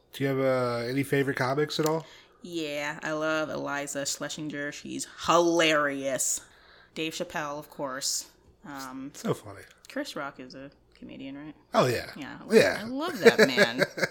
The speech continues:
Speaker 2: Yeah, I had to think about it for a second. Don't know why, but he's great. Um, Bo Burnham is one of my favorites. He's a lot of people's <laughs> favorites.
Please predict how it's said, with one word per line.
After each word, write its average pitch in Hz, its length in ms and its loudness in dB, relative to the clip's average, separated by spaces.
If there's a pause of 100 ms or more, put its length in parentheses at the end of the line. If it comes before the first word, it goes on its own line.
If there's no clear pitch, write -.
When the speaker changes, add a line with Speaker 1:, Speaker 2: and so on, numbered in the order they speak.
(280)
Speaker 2:
Yeah, 208 260 -2
I - 60 -4
had 160 100 0
to 151 60 -8
think 147 180 -8
about 127 240 -6
it - 80 -14
for - 120 -10
a - 60 -8
second. - 400 -10 (600)
Don't 156 160 -4
know 127 240 -4
why, 131 440 6 (500)
but 113 240 -8
he's 190 240 -2
great. 127 380 -6 (380)
Um, 147 360 -4
Bo 170 180 2
Burnham 139 420 0
is 139 120 -6
one 139 100 -4
of 135 60 -4
my 131 100 -6
favorites. 131 680 -8 (200)
He's - 160 -8
a 170 60 -4
lot 113 180 -8
of - 60 -10
people's - 320 -2
<laughs> - 40 4
favorites. - 380 -2